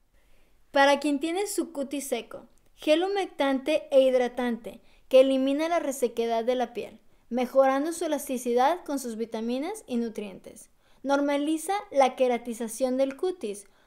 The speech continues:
fórmula especial en licoterapia,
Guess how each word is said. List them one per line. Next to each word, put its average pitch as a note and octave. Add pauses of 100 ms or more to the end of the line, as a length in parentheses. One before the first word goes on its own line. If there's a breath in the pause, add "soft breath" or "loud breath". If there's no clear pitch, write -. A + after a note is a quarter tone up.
(160 soft breath)
fórmula F4+ (100)
especial C4+
en B3+
licoterapia, A#3